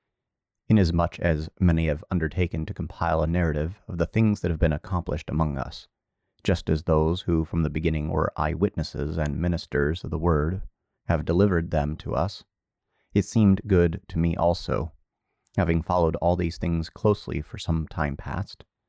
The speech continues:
to write an orderly account to you, most excellent Theophilus, that you may have certainty concerning the things you have been taught. In the days of Herod, king of Judea, there was a priest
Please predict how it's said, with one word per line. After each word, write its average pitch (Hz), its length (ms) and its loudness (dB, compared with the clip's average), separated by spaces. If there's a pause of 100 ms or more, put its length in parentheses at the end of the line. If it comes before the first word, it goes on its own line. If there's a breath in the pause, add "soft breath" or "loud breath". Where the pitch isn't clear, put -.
(320)
to 101 80 4
write 101 260 2
an 104 160 0
orderly 95 480 0
account 80 460 -4 (160)
to - 100 -4
you, 82 300 2 (500)
most - 300 0
excellent - 420 -2
Theophilus, - 680 -4 (640)
that 87 140 2
you 98 140 4
may 104 100 4
have 85 300 0
certainty 82 680 -6
concerning 90 460 0
the - 80 -6
things 78 460 -6
you 80 80 -2
have 69 180 -2
been - 140 -10
taught. - 340 -10 (1800 soft breath)
In 92 80 4
the 90 80 8
days 107 260 4
of 85 120 0
Herod, 80 460 -2 (320)
king 92 280 4
of 80 80 0
Judea, 76 560 -2 (800)
there 110 120 4
was 110 140 2
a 117 60 0
priest - 340 -4